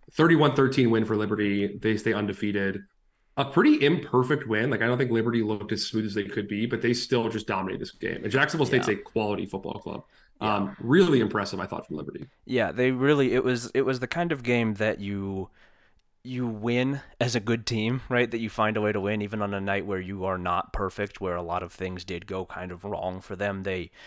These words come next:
Speaker 2: it was not, like, a ton of huge mistakes. It was more just, like, some special teams weirdness. They, they started on, on average almost ten yards behind the average starting field position for Jacksonville State. It was the J-, Jacksonville S-,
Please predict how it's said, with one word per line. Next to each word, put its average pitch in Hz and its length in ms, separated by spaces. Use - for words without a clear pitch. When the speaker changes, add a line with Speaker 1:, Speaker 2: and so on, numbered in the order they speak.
Speaker 2:
it 139 100
was 143 140
not, 143 180
like, 123 140
a 107 40
ton 110 240
of 92 120
huge 107 340
mistakes. 131 540
It 101 80
was 104 180
more 104 220
just, 101 260
like, 92 380
some 120 200
special 120 360
teams 131 360
weirdness. 135 540
They, 107 200
they 107 160
started 123 480
on, 107 220
on 107 240
average 110 400
almost 101 260
ten 104 240
yards 98 380
behind 95 840
the 95 140
average 92 340
starting 92 300
field 98 200
position 92 360
for 92 140
Jacksonville 95 500
State. 92 260
It 101 60
was 87 180
the 98 180
J-, 90 140
Jacksonville 98 460
S-, 92 160